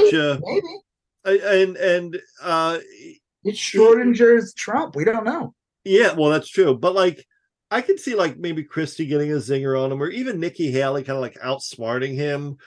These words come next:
Speaker 2: or baiting him into looking really boorish. But, like, honestly,
Speaker 1: Trump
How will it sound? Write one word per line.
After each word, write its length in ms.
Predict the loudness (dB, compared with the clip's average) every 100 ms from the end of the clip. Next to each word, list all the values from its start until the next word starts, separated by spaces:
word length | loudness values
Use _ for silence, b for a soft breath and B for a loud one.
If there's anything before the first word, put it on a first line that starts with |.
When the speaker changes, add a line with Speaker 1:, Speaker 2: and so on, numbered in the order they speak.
| b b 0
Speaker 2:
or 420 | 4 6 4 2 _
baiting 360 | -2 0 -2 -4
him 260 | -4 -2 -4
into 240 | -6 -8
looking 520 | -4 -4 -4 -8 -8
really 300 | -2 0 0
boorish. 840 | -2 -10 -4 -2 -2 -4 -10 -18 _ _ _ _
But, 180 | -6 0
like, 380 | 2 2 0 -18 _ _ _ _ -8
honestly, 680 | -4 -4 -2 -2 -2 -4 _ _ -20
Speaker 1:
Trump 40 | -10